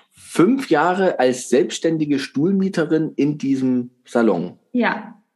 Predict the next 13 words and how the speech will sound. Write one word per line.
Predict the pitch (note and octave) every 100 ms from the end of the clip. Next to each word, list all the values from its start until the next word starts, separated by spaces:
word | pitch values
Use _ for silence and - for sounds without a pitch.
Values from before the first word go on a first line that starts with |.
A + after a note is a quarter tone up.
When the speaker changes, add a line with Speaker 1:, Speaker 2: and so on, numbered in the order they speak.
| _
Speaker 1:
Hier | - A#2+
in | A#2+
Leipzig, | C#3+ D#3+ - C#3 C3+
Köneritzstraße, | C3+ C3+ A#2+ A2 - A2+ A2+ A2+ G#2+ G#2+ G#2
tolles | B2 B2 A#2
Geschäft, | G#2+ B2 A#2+
Speaker 2:
Richtig. | A2+ G3+
Speaker 1:
von |
außen | - A2+ A#2
sehr | A2+ G2+
ans-, | A#2 -
ansprechend, | - G2 A#2+ - A2 - A2 G2
ne? | C3